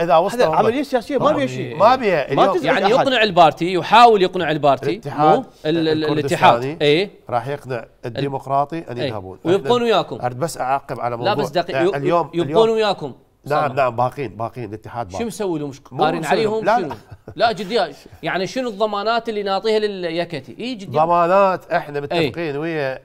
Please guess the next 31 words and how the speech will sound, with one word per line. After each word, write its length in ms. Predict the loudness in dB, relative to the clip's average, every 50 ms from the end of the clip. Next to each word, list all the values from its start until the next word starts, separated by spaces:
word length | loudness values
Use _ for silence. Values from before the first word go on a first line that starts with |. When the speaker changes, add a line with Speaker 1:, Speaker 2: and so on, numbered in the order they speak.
| _ -10
Speaker 1:
ال-، 220 | -10 -10 -10 -10 -12 -12
ال-، 260 | -10 -10 -8 -10 -10
اليكتي، 580 | -10 -10 -8 -6 -6 -6 -6 -8 -10 -10 -10 -10
Speaker 3:
أها. 40 | -8
Speaker 1:
الاتحاد 440 | -6 -6 -4 -2 -2 -2 -2 -2
ال-، 100 | -4 -10 -12 -14 -14
ال-، 200 | -14 -14 -12 -14
الكردستاني، 840 | -16 -16 -12 -12 -12 -12 -12 -14 -14 -12 -12 -10 -10 -10 -10 -6 -4
Speaker 3:
إي. 220 | -4 -4 -4 -6 -10 -18 _ _ _ -12
Speaker 1:
انه 160 | -6 -4 -2
رئيس 200 | -2 -2 -4 -4
الجمهورية 400 | -8 -8 -8 -8 -8 -6 -6 -6
يكون 200 | -6 -8 -10 -10
من 100 | -10 -12
عندهم. 220 | -14 -16 -18 -20 _ _ _ _ _ _ _ _ _ _ _ _ _ _ _ -8
هذا 380 | 0 2 4 4 4 2 -2 -4
مبني 400 | -4 -4 -6 -6 -6 -6 -4 2
على 40 | 6
Speaker 3:
برهم 400 | 6 6 6 6 4 2 2 2
غيره، 360 | 2 2 2 2 2 0 0
ما 80 | 0
أدري 200 | -2 -4 -4 -6
شنو. 160 | 0 6 8 8
Speaker 1:
ما 60 | 8
عندنا 360 | 8 6 4 0 -2 -2 -2
احنا 160 | -4 -4 -6
مشكلة 280 | -6 -4 -4 -2 2 4
Speaker 3:
آه. 60 | 4
Speaker 1:
على 100 | 4 2
اسم 160 | 0 -6 -10
الشخص. 500 | -12 -10 -10 -14 -14 -14 -20 -20 -20 _